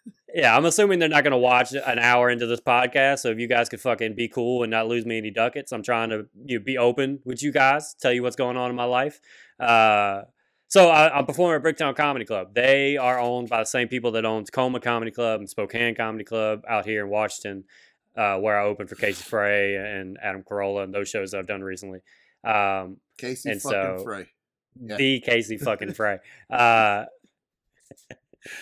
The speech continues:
Speaker 2: I said
Speaker 1: I'm
Speaker 2: that as
Speaker 1: still
Speaker 2: a joke, but
Speaker 1: shaking.
Speaker 2: for real, it is kinda cra-, it, it is still crazy to me.
Speaker 1: <laughs>
Speaker 2: That's really funny
Speaker 1: Uh,
Speaker 2: to me still.
Speaker 1: so I, I went and worked this club,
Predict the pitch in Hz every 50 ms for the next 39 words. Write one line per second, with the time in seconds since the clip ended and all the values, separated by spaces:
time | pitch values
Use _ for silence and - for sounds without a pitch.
0 | - - - 226 233 - - 277 277 - 277 269 254 240 156 147 196 233 233 233
1 | 233 220 233 226 196 208 220 220 214 214 214 220 220 208 196 202 196 180 - -
2 | 180 170 156 147 139 151 151 - 156 151 156 156 151 147 151 143 - - 135 123
3 | - 127 120 117 110 104 104 - - 98 110 123 - 139 127 135 139 - - 135
4 | - _ - - - - 151 180 185 190 180 139 151 - - 156 139 123 120 123
5 | 127 127 120 113 107 104 107 104 101 104 104 - - 98 90 - _ _ _ _
6 | _ _ _ _ _ _ _ _ _ _ _ _ _ _ _ _ _ - - -
7 | 156 143 139 135 131 127 131 135 131 127 135 131 127 131 139 151 151 147 135 135
8 | 131 - - 143 147 - - 135 123 113 113 117